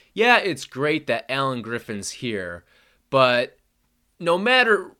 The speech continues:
really who, especially this late in the process, no matter who Syracuse brings in, whether it was Tepe or Griffin or anyone else, really,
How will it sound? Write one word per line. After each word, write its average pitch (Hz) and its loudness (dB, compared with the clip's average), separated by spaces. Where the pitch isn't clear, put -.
really 247 0
who, 151 2
especially 208 -2
this 160 -2
late 135 0
in 117 -12
the 107 -12
process, - -8
no 175 -10
matter 233 0
who 175 0
Syracuse 156 -4
brings 131 -4
in, 117 -2
whether 120 -2
it 120 -4
was 117 -6
Tepe 117 -4
or 117 -4
Griffin 123 -6
or 113 -6
anyone 127 -6
else, 113 -6
really, 151 -4